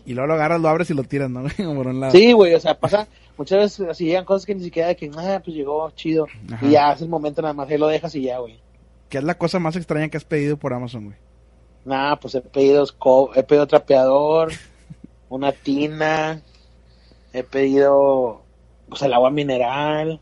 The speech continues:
Speaker 1: ¿Y todo te ha llegado bien, güey?
Speaker 2: Todo, todo, todo, nada me ha llegado mal.
Speaker 1: ¿No te ha pasado como el señor, como el m-, señor este que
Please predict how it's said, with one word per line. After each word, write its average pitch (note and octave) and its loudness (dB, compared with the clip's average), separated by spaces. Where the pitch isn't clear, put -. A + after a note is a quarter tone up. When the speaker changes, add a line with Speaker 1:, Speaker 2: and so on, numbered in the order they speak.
Speaker 1:
¿Y C#3 -10
todo E3 0
te G3 -2
ha F#3 2
llegado F#3+ 4
bien, E3+ 2
güey? A2 -8
Speaker 2:
Todo, D#3 6
todo, D#3 2
todo, D3 -6
nada C#3+ -10
me D3+ -8
ha - -4
llegado C#3 0
mal. C3 -8
Speaker 1:
¿No C3+ -4
te F#3 -4
ha F3 -2
pasado E3 0
como D#3+ -2
el C3+ -2
señor, C#3 -4
como C#3 -6
el C3 -2
m-, B2 -6
señor C3 -4
este D3+ -6
que C3+ -6